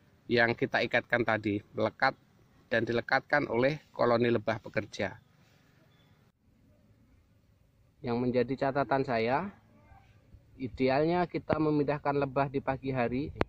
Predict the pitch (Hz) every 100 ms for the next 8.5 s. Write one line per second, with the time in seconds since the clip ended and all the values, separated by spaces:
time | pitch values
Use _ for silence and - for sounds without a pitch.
0 | - - - 165 165 156 160 160 151 135
1 | 143 151 147 143 139 139 139 135 143 160
2 | 185 - - - - - - 123 131 175
3 | 151 110 - - - - - _ - _
4 | _ _ _ _ _ _ _ _ _ _
5 | _ - - - _ - - - - -
6 | - - _ - - - - - 131 131
7 | 170 170 156 151 151 147 139 139 139 -
8 | 135 135 135 135